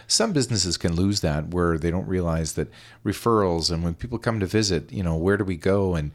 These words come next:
there's a lot of that engine, that horsepower that comes to a business from the locals. And, and it's so nice when the light shines inward on, on people living here going, "Hey, we, we appreciate you and we appreciate what you bring. So we wanna,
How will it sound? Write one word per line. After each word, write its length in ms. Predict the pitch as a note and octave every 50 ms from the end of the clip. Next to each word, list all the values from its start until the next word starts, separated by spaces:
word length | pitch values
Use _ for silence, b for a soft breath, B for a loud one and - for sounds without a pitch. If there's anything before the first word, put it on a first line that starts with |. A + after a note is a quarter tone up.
| B B B B B B
there's 200 | - A#2 A2+ G#2+
a 60 | A2+ G2+
lot 380 | G#2+ G#2+ A2+ A#2+ B2+ C3+ B2+
of 200 | B2 G2+ F2+ F2
that 440 | F2+ F2+ F2 F#2+ F#2+ F#2 - - - - -
engine, 480 | - F#2 F#2+ G#2 G2 G2 G#2+ A2+ B2 A#2
that 140 | F#2+ E2 -
horsepower 640 | - - F#2+ G2+ G#2 - - - A#2 G#2 A2 B2+ B2+
that 160 | F2+ D#2+ -
comes 280 | - - G2 F#2 F2 -
to 140 | - F#2+ E2+
a 40 | D2+
business 400 | C#2 E2+ E2 - G2 F#2 - -
from 340 | - - C3 D3+ F3+ F3+ D#3
the 100 | G2+ E2+
locals. 520 | D2 C#2+ C#2 - - C#2 C2+ D2 - -
And, 320 | - - F#2+ F2+ F2 E2 - B B B B B B B
and 100 | A2 G#2+
it's 140 | G2+ E2+ -
so 180 | - - C#3
nice 340 | B2+ G#2 F#2 F#2 F2+ - -
when 120 | G2 F#2 F2
the 100 | E2 D#2+
light 240 | E2 E2 E2+ -
shines 400 | - - - E2 D#2 D2+ D2+ D2+
inward 420 | F2 E2+ E2+ E2 D#2 D2+ D2+ C#2+ C#2+
on, 380 | C#2+ C#2 C#2 C#2 C#2 C2+ C2 C#2+ - _ -
on 160 | E2+ E2 D#2+ D#2
people 300 | - F#2+ E2 - D#2+ D#2
living 260 | F2+ G#2 A2+ F#2+ E2
here 180 | D#2+ D#2 D2
going, 360 | D2 - D#2+ D2+ D2+ D2 D2 - B B B B
"Hey, 140 | B A#3 A3+
we, 140 | D#3 A2+ G2
we 300 | F#2 F#2 - A#2 A2+ G#2
appreciate 500 | F#2+ - - G#2+ F#2+ - - F2 D2+ C#2+
you 380 | F2+ A2 B2+ C3+ C#3 C3 B2 G#2
and 120 | E2+ E2
we 120 | E2 D#2+ D#2
appreciate 420 | C#2+ - - F#2 - - F#2+ E2
what 120 | E2 D#2 D2+
you 80 | D2
bring. 400 | C#2 F#2+ F#2+ G2 G2+ G2 G2+ G2+ B B B B B B B2
So 160 | A#2 - F#2+
we 80 | F2+ F2
wanna, 340 | E2+ F2 F2 E2+ E2 D#2+